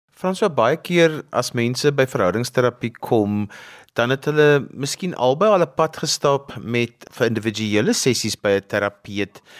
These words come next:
Wat is die praktiese dinge rondom dit? Stop 'n mens jou, jou individuele terapie as jy in verhoudingsterapie ingaan? Wat is die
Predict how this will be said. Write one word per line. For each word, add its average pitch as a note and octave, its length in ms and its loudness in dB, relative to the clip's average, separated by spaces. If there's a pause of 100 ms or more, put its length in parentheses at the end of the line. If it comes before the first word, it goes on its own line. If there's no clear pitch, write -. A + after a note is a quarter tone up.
(260)
Wat - 200 -2
is C#4+ 140 -8
die C#4+ 160 0 (180)
praktiese G#3 840 0
dinge C3 380 2
rondom A#2+ 480 0
dit? G#2+ 200 -4
Stop - 360 -2
'n B3 100 -2
mens G#3+ 300 -2
jou, F#3 300 2 (300)
jou D#3+ 460 2
individuele C#3+ 840 0
terapie D3 640 0
as A#2+ 160 -4
jy B2+ 120 4
in A#2 100 0
verhoudingsterapie C#3+ 920 0
ingaan? C#3+ 560 -2 (300)
Wat C#3+ 300 -4
is D4 140 -8
die B3 260 0